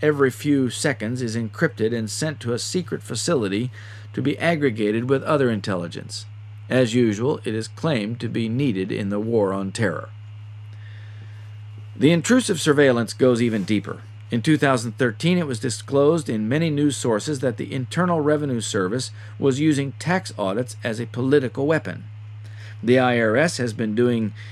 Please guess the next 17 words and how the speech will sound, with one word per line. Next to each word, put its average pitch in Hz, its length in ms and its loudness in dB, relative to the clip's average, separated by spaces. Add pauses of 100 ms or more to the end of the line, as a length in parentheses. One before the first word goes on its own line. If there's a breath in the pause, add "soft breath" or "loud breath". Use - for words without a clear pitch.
(140)
intrusive 151 720 2
and 120 180 -2
illegal 143 520 2
audits 139 520 2 (880 loud breath)
and 117 140 4
investigations 131 960 2
of 123 220 -2
nonprofit 139 720 0
groups 139 500 2 (300 loud breath)
connected 135 680 0
to 135 180 2
the 123 120 -2
political 127 480 2
party 120 340 4
known 117 380 2
as 104 220 0
the 110 220 2